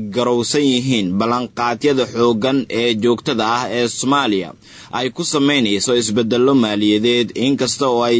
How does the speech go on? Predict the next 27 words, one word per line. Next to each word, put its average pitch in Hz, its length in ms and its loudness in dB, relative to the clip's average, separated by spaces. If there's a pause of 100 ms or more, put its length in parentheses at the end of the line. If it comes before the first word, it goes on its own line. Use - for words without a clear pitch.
jiraan 117 340 -2
caqabado 120 540 -4
badan, 127 320 -2
ayay 101 260 0
tiri. 123 260 -2 (840)
Guddiyada 139 680 2
fulinta 147 480 0
I 143 160 0
M 135 140 0
F 95 260 -4
iyo 113 260 0
Bangiga 123 540 0
Adduunka 120 460 0 (160)
ayaa 113 340 0
horraantii 131 480 -2
bishan 135 320 -4
ansixiyey 104 600 -2 (420)
in 180 180 0
Soomaaliya 101 720 -2
ay 110 140 -2
u 139 180 0
qalanto 101 480 -4 (100)
in 139 240 0
deynta 127 440 0
looga 117 420 2
cafiyo 110 400 0
barnaamijka 123 760 0